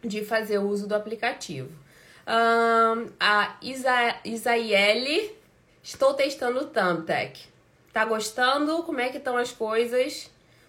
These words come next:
O Thumbtack, geralmente, é um aplicativo que eu não indico já de início, porque ele é um dos aplicativos mais complicados de se mexer, né? Pra mim, eu que já entrei em todos os aplicativos, já gravei tutoriais,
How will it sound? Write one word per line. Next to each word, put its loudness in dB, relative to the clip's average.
O -4
Thumbtack, 0
geralmente, 2
é 2
um 0
aplicativo -4
que -6
eu -2
não -2
indico -2
já 2
de -4
início, -4
porque -6
ele 2
é 0
um -6
dos -4
aplicativos -2
mais -6
complicados -4
de -12
se -12
mexer, -8
né? 0
Pra 4
mim, -4
eu 2
que -12
já 0
entrei -4
em -2
todos 0
os -6
aplicativos, -8
já -4
gravei -4
tutoriais, -4